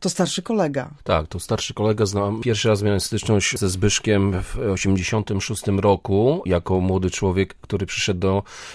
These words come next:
Speaker 2: jego zakładu fotograficznego, gdzie Ryszard Pakieser mi wywoływał między innymi diapozytywy. Ja mieszkałem koło placu Zamenhofa, on miał wtedy zakład na trzecim piętrze.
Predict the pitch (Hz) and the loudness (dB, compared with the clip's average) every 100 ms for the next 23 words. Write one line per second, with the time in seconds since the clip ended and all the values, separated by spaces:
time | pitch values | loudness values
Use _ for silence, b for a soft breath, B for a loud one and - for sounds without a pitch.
0 | - 90 95 87 - 87 85 82 82 82 | -6 -2 0 0 -2 -2 -4 -4 -4 -4
1 | 82 - 92 87 85 85 104 95 - 87 | -4 0 2 2 -2 2 4 4 0 -4
2 | 80 - - 87 90 82 87 92 92 85 | -4 -6 -4 -2 -2 -2 -2 0 2 0
3 | B B B 92 90 87 92 90 92 95 | B B B 0 2 4 4 6 4 2
4 | B B - 98 90 87 95 175 87 71 | B B 0 2 2 -2 4 4 6 2
5 | B B - 87 87 - 92 85 92 92 | B B -2 0 0 2 2 2 0 0
6 | 92 92 85 85 101 95 87 85 78 82 | 0 0 2 2 0 2 4 2 0 -4
7 | 80 90 85 78 80 - 82 82 85 85 | 0 -2 0 -2 -4 -4 -4 -4 -2 -2
8 | - 107 | 0 0